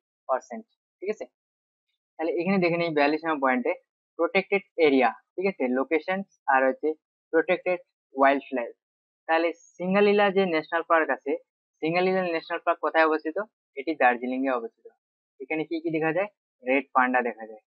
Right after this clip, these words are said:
ঠিক আছে? আর হচ্ছে বক্সা, বক্সা ন্যাশনাল পার্ক কোথায় আছে? এটি হচ্ছে আলিপুরদুয়ারে আছে, ঠিক আছে? আর এখানে কি দেখা যায়? এক শৃঙ্গ গন্ডার, ঠিক আছে? তারপর তিন নম্বরে আছে গরুমারা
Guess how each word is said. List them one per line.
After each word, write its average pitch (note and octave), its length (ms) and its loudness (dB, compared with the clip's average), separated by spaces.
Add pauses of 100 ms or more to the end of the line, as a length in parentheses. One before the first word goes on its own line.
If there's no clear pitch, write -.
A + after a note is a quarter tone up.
ঠিক F3 140 -4
আছে? G3 120 -12 (720)
আর B2+ 160 4
হচ্ছে C3 220 -2 (580)
বক্সা, D3+ 360 2 (680)
বক্সা D3+ 340 2 (200)
ন্যাশনাল D#3+ 360 -6
পার্ক E3 220 2
কোথায় E3+ 240 4
আছে? F3+ 120 -10 (400)
এটি D3 180 -2
হচ্ছে D3 180 -2 (160)
আলিপুরদুয়ারে C#3 680 2
আছে, B2+ 180 -12
ঠিক - 140 -6
আছে? - 120 -10 (480)
আর C#3 140 0
এখানে D3+ 260 -6
কি E3 60 -2 (100)
দেখা D3+ 200 0
যায়? D#3+ 120 -4 (380)
এক D#3 160 -2
শৃঙ্গ D#3 240 2 (460)
গন্ডার, B2 300 2 (440)
ঠিক D#3+ 160 -6
আছে? G3 100 -6 (720)
তারপর C#3 240 2 (180)
তিন F3 200 -2
নম্বরে F#3+ 320 6
আছে D3+ 160 -2 (520)
গরুমারা F#3+ 460 6